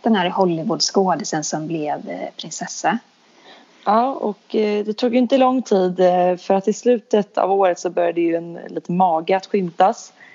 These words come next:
Speaker 2: Och det finns ju en väldigt känd och omskriven bild på Grace när hon försöker dölja den här bebiskulan med sin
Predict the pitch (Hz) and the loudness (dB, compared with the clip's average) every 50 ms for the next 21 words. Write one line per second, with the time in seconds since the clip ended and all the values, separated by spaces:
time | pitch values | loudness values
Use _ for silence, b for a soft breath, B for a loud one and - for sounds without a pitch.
0 | B B B B B - 185 185 180 - - - 175 196 - 233 233 240 220 233 | B B B B B -2 -2 -2 -2 -4 -6 -2 -2 0 2 2 2 2 2 2
1 | 226 202 185 175 180 - - - - 294 262 220 185 175 165 - - - - - | 2 2 2 2 0 -4 -4 -2 0 2 2 2 0 2 0 -2 -2 -2 -8 -4
2 | - 226 214 190 175 170 - - - 190 180 175 180 185 190 196 330 311 240 190 | 0 0 2 2 0 -2 -4 0 0 0 2 2 2 0 2 2 4 4 4 0
3 | 175 - 170 165 160 160 151 151 175 208 208 - - 202 180 175 170 175 170 165 | 0 0 -2 0 2 4 4 4 2 0 -2 -6 -6 -4 -2 0 0 0 -2 -2
4 | 165 - - - - 170 - - 165 165 170 165 B B B B B - 170 196 | -2 -4 -2 0 0 0 4 4 4 4 4 0 B B B B B 0 2 4
5 | 226 226 196 180 185 208 262 277 262 233 208 160 151 151 180 175 160 151 160 156 | 4 4 4 4 4 4 4 4 4 2 4 2 2 4 4 2 2 0 -4 -8
6 | - - - 170 160 160 160 156 160 165 165 165 160 160 156 147 - - 170 156 | -6 -4 -2 -2 0 0 0 0 0 -2 -2 -2 -2 -2 -4 -6 -4 -2 -2 -2
7 | 156 156 156 | -2 -4 -4